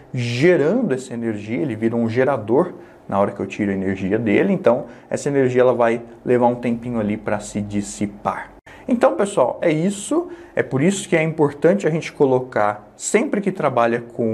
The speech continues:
motor de corrente contínua, colocar um diodo polarizado reversamente à alimentação do motor. E aí nós vamos combater a força contra a eletromotriz, porque, como nós vimos,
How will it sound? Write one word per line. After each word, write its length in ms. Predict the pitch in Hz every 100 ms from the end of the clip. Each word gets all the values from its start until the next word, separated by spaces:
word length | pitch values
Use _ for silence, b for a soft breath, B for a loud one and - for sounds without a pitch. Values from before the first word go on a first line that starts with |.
| 107
motor 480 | 110 113 113 151 156
de 120 | -
corrente 420 | 131 120 113 -
contínua, 800 | - 202 - - 170 185 127 104 B B B B -
colocar 400 | 139 139 139 143
um 160 | 151
diodo 600 | 156 165 175 139 165 180
polarizado 760 | 202 156 143 143 139 139 139 143
reversamente 1120 | - 254 254 196 196 - 170 139 147 180 180
à 80 | 156
alimentação 800 | 165 170 170 170 165 - 131 139
do 120 | 151
motor. 540 | 160 156 156 143 - B B B
E 60 | 139
aí 80 | 143
nós 180 | 143 139
vamos 200 | 143 -
combater 520 | - 180 175 143 135
a 40 |
força 540 | 135 - 202 202 - 165
contra 360 | 156 139 135
a 40 | 123
eletromotriz, 880 | 120 131 139 147 147 185 285 - - B B B
porque, 240 | 196 190
como 240 | - 160 160
nós 220 | 180 170
vimos, 380 | 151 185 226